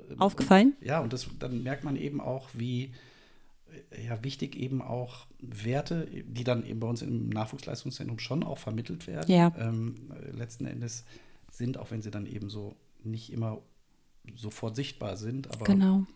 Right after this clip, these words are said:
Speaker 1: damit, klar, Respekt gegenüber der Person, jeglicher Person letzten Endes erstmal einen Grundrespekt entgegenzubringen. Das ist vielleicht so ein bisschen das, was,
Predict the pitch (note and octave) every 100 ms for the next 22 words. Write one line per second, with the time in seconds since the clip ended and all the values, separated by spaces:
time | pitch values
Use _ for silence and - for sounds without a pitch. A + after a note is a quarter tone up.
0 | - A2+ A2 A2 - - - - G2+ -
1 | - - C3+ - - - A#2 B2 A#2+ A2
2 | G#2+ - - - - A2+ A#2+ B2+ C#3+ C#3
3 | - - - - _ _ - - B2 A2+
4 | - - C3 C#3+ C3+ - - G#2+ A2 A2+
5 | A2 A2+ - - - - A#2 A2+ A2 A2+
6 | A#2 A#2+ - A#2+ - A2+ A#2 A2 A2 -
7 | - A#2 - A#2 - - - - - -
8 | - - A#2+ A2+ A2 A#2 A2+ -